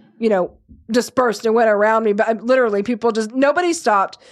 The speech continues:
Nobody cared that I was on the ground. They were just,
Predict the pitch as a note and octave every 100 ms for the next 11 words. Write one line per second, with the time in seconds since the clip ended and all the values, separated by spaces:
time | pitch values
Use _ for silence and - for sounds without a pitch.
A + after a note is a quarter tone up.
0 | _ A#3+ C4 E4 D4+ D4 A#3+ A3+ A3 A3
1 | G#3+ A3 A3+ G#3+ A3 G#3 G3+ G3+ G#3 B3
2 | B3 A3+ A3+ -